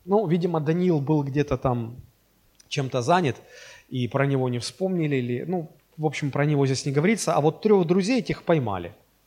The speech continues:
И доложили царю: "Царь, все поклоняются, а эти три парня, пленники, они че-то не, не хотят поклоняться". И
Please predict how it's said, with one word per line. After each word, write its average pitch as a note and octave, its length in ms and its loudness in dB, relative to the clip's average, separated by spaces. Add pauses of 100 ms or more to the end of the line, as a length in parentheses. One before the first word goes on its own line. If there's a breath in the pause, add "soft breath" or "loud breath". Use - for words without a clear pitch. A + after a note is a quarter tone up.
(640 loud breath)
И E3 80 2
доложили D#3 600 6
царю: B2 320 -4
"Царь, G#3+ 440 2 (120)
все - 240 0
поклоняются, E3+ 760 0
а F#3 60 0
эти G3 220 -2
три C#3 500 -2 (180)
парня, D#3+ 500 2 (420 soft breath)
пленники, E3 520 4
они A3+ 240 0
че-то G3 260 -6
не, E3 120 -2
не E3 180 0
хотят G#2+ 380 -4
поклоняться". G2 640 -8 (800 loud breath)
И B2+ 360 6